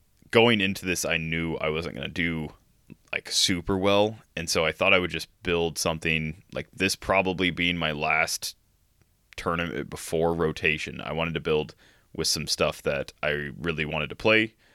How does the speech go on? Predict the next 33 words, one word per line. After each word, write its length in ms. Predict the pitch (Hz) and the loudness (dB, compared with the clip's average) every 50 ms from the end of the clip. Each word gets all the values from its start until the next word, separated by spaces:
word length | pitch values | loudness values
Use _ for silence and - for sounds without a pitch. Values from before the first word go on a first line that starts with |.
| _ _ _ _ - | _ _ _ _ -10
that's 180 | 85 78 - - | -10 -8 -6 -6
gonna 180 | 82 76 78 | -6 -6 -4
rotate. 540 | 71 82 98 98 92 - - 76 - - - _ _ _ _ _ _ _ _ _ - - - | -2 0 0 0 2 0 0 -2 -2 -4 -8 _ _ _ _ _ _ _ _ _ -12 -4 -2
Um, 340 | 80 78 73 - - - - - - _ _ _ _ _ _ _ _ _ _ _ _ _ | -2 -2 -2 -2 -6 -10 -12 -18 -20 _ _ _ _ _ _ _ _ _ _ _ _ _
so 120 | - - 104 | 2 6 8
that 100 | 113 113 | 8 8
was 180 | 101 98 92 | 6 4 0
my 180 | 101 98 87 80 | 2 4 4 2
first 400 | - - - 92 90 - - - | 2 0 0 0 0 0 -2 0
thought 280 | - 98 90 85 78 - | 4 4 6 6 4 4
after 340 | - 80 80 80 - - 87 | 2 2 2 2 4 4 4
I 40 | 82 | 4
realized 600 | 82 78 76 78 78 80 80 80 82 80 - - - | 4 2 2 0 2 4 4 4 4 2 0 0 2
that 260 | 80 78 76 - - | 2 2 2 0 -2
the 140 | - 80 76 | -4 -2 -2
mystical 420 | 73 73 80 - - - - 82 80 | -2 -4 -4 -4 -4 -4 -4 -4 -4
team 340 | - 87 85 85 85 85 | -2 -2 -2 0 0 0
that 120 | 80 82 85 | 2 4 4
I 80 | 82 | 4
built 320 | 80 - 87 85 85 - - - - - - _ _ | 4 4 2 2 2 0 -4 -10 -20 -20 -20 _ _
had 200 | - 85 78 - | 0 0 0 2
already 280 | - 80 82 85 82 | 0 0 0 0 0
been 200 | 73 69 76 78 | -2 -4 -6 -6
built 280 | 76 78 78 76 - - | -4 -2 -2 -2 -2 -2
by 160 | - 76 71 | -2 -4 -2
other 220 | - 73 76 80 - | -2 -2 -4 -4 -4
people 320 | - 76 76 - - 78 | -4 -8 -8 -8 -8 -8
that 120 | - - | -6 -6
are 60 | 78 76 | -6 -4
better 280 | - 78 71 73 71 | -4 -4 -2 -2 -2
at 100 | - - 60 | -4 -4 -4
running 280 | 69 73 73 76 78 | -4 -2 -2 0 0
it, 120 | 78 78 | 0 2